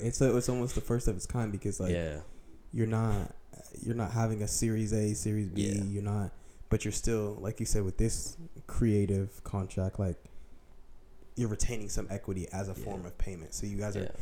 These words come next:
Speaker 1: you're accepting payment in different things. I think this is really good because it's like, people really love exclusivity.
Speaker 2: Mm-hmm.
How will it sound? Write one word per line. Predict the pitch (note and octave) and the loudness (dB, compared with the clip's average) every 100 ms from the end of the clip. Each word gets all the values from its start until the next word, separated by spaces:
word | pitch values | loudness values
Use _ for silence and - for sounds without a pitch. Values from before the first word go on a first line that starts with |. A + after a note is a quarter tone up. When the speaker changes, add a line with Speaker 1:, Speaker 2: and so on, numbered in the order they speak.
| - - - | -4 -4 0
Speaker 1:
you're | B2 | 0
accepting | - D#3+ D3+ B2+ | 8 8 8 2
payment | A2 A2+ G#2+ G2+ | 2 2 0 -2
in | G2 | -2
different | G#2 G2+ F#2 | -2 -4 -4
things. | D#2 - - - - - - | -4 -6 -10 -10 -12 0 4
I | |
think | - E3 | 6 8
this | F3 - | 8 8
is | C3+ | 6
really | A#2 C3+ G2+ | 4 4 6
good | B2+ G#2 | 4 6
because | A2 G#2 | 6 6
it's | A2 - | 6 4
like, | G#2+ F#2+ - - - - - - - - - - - - - - - - - - - - - - - - | 2 0 -6 -16 -18 -18 -18 -18 -20 -18 -18 -16 -18 -18 -16 -16 -18 -20 -20 -18 -18 -18 -16 -18 -2 8
people | E3 F3 G#3 G#3 G#3 F#3 F3+ - - - - - - - - - A#2+ A#2+ | 8 8 2 2 2 0 -8 -18 -20 -20 -20 -18 -18 -18 -16 -10 -8 -2
really | A#2 B2+ B2+ B2 A2+ G#2 - - - | 0 2 2 2 0 -6 -12 -16 -10
love | A2+ G#2+ A2 A2 G2 - | -4 0 2 2 -2 -4
exclusivity. | A2 - - G#2+ - F#2+ F#2 F2 - - - | -4 -2 -2 -6 -4 -6 -6 -10 -12 -16 -10
Speaker 2:
Mm-hmm. | G2+ E2+ D#2 | -8 -6 -8